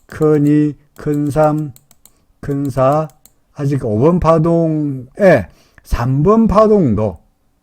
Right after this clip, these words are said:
그죠? 아직까지 오 번 파동에 삼 번 파동도 아직 안 끝났네요. 그러니까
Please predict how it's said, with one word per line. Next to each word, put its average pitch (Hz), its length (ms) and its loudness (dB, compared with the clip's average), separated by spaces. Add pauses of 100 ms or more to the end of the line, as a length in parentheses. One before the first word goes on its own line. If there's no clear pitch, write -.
(140)
그죠? 135 380 -8 (200)
아직까지 120 640 -6 (240)
오 107 240 -4
번 196 280 2
파동에 185 680 0 (260)
삼 120 340 -4
번 175 220 0
파동도 175 840 0 (280)
아직 131 240 -4
안 98 160 -6
끝났네요. 123 480 -2
그러니까 123 340 -6